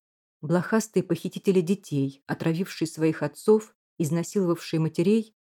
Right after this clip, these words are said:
голландцам продавшие сестер, а мясникам разделанных братьев. Вы, обитающие в канавах торговцы второсортными экскрементами. Вы-то почему ничего не сделали?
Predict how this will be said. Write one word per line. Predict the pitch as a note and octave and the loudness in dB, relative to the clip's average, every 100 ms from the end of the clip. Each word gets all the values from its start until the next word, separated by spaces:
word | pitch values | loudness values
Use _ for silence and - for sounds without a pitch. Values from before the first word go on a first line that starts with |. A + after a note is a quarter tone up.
| _ | _
голландцам | C#3+ E3 F#3+ G3 - D3+ | -2 0 2 0 0 -4
продавшие | D#3+ D#3+ F3 - D3+ | -2 -2 -2 -4 -6
сестер, | - D#3 - G#3+ G#3+ - _ - | -6 -10 -2 -2 -2 -8 _ -4
а | F3 | 0
мясникам | E3+ - F#3 F#3 G#3 G#3+ | 0 0 -2 0 0 2
разделанных | D#3 C#3+ D3+ F#3 F3+ E3+ D3 | 0 -2 0 0 0 0 0
братьев. | D3+ C#3 - B2+ A2+ - - _ _ _ | -2 -2 -4 -8 -8 -10 -20 _ _ _
Вы, | E3 F#3+ C3+ - | 4 4 4 -2
обитающие | D#3+ D#3 E3 F3+ D#3+ - D3+ | -2 -2 2 2 2 0 -6
в | - | -2
канавах | E3 F#3 F3+ D3+ | 2 2 2 -2
торговцы | - D3 D#3+ F#3 - | -2 -2 -2 -4 -6
второсортными | - D3+ C#3 - F3 E3 D#3+ | -4 -2 -2 -2 -4 -2 -2
экскрементами. | D3+ - E3 D#3 C#3 C#3 C#3+ C#3+ D#3 - _ _ - | -2 -4 0 0 0 -2 -2 -4 -6 -14 _ _ 2
Вы-то | G#3 G#3+ E3 | 4 4 0
почему | D#3 - D#3+ | -4 0 2
ничего | C#3+ C3+ D#3+ C#3+ | 2 0 -2 0
не | D3 | 0
сделали? | C#3 C3 D3 D3 D3+ | 0 -2 -2 -2 -6